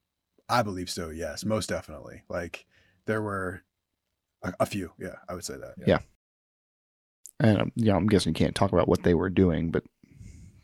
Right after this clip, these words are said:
Speaker 2: just to kinda set the stage that it was, it was a military operation, but there were, there were other assets in play.
Speaker 1: Yeah, I mean, it was kinda obvious, just some of the, like, the disposition and the change in characters and, like,
Speaker 2: Right.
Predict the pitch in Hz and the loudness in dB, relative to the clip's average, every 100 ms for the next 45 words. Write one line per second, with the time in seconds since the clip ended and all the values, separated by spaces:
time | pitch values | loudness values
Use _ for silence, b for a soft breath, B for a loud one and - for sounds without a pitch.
0 | - - - - 143 85 92 95 - - | 0 2 4 2 4 4 4 2 2 2
1 | 92 87 - 95 80 76 76 - B B | 4 2 4 4 4 2 0 -2 B B
2 | B B B - 113 107 110 101 98 92 | B B B 0 4 8 8 8 6 6
3 | 87 90 90 - 82 87 85 78 92 - | 6 6 6 2 0 2 4 4 0 -6
4 | _ _ - 104 82 80 76 - - - | _ _ 2 6 6 6 4 2 0 -2
5 | - 92 - _ _ _ _ _ _ _ | 0 0 0 _ _ _ _ _ _ _
6 | _ _ - 143 143 120 117 - 151 156 | _ _ 0 6 8 8 6 4 6 6
7 | 147 - 156 147 135 - 196 135 127 131 | 6 4 4 4 2 4 6 8 8 6
8 | 120 110 123 - 117 113 104 107 - 113 | 2 0 -2 -2 -2 0 0 -2 -2 -2
9 | 123 120 110 113 135 120 107 98 127 117 | -2 0 0 2 2 0 -2 -2 -2 -2
10 | 104 101 113 113 107 120 117 110 110 104 | -4 -4 2 2 0 -2 -2 -4 -6 -6
11 | 98 _ _ _ _ 123 98 - | -8 _ _ _ _ 6 6 4